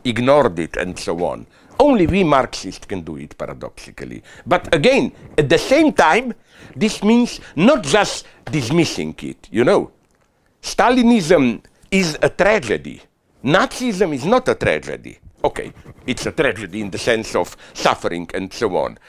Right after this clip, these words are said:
But no, to simplify to the utmost, Nazism means some, to simplify it, some bad people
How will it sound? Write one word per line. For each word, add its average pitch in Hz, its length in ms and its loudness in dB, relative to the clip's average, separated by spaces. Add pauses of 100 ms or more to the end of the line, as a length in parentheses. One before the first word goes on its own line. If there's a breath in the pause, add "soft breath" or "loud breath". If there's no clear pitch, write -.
(200 loud breath)
But - 180 -4
no, 262 300 -2 (360 loud breath)
to 175 140 0
simplify 190 640 -2
to 165 140 -6
the 139 160 -6
utmost, 139 560 -4 (180 soft breath)
Nazism 185 640 -4
means 190 440 -6 (140 soft breath)
some, 175 380 -4 (320)
to 131 80 -8
simplify - 480 -8
it, 104 220 -12 (160 loud breath)
some 185 260 0
bad 254 320 -2
people 87 460 -6